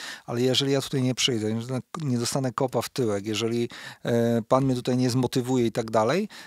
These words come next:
no to ja nie jestem w stanie nic zrobić”. Czyli bardzo często jest to też taki efekt psychologiczny chodzenia, tak? Czyli my gdzieś idziemy, tak chodzimy do trenerów personalnych i tak dalej. My często już potrafimy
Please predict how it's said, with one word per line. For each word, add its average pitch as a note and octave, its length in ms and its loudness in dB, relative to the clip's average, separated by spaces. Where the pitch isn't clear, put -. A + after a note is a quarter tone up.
no C#3+ 100 -2
to D#3+ 220 2
ja E3 140 2
nie E3+ 80 2
jestem E3 200 -2
w - 40 -2
stanie D#3+ 260 0
nic D#3 160 0
zrobić”. B2 400 0
Czyli B2+ 200 -4
bardzo D#3 260 0
często D#3 360 -2
jest C#3+ 140 0
to C#3 60 -4
też - 180 0
taki - 180 -2
efekt C3+ 220 0
psychologiczny B2+ 680 0
chodzenia, G2 420 -4
tak? A2+ 180 -4
Czyli A#2 200 -2
my A#2+ 140 0
gdzieś A#2+ 180 -2
idziemy, A#2 220 0
tak D3 140 0
chodzimy D3+ 300 0
do C#3 100 4
trenerów B2+ 420 2
personalnych A#2 680 0
i - 40 -18
tak A2+ 160 -4
dalej. G#2+ 260 0
My D#3+ 260 0
często E3+ 260 2
już D#3+ 100 2
potrafimy E3 540 0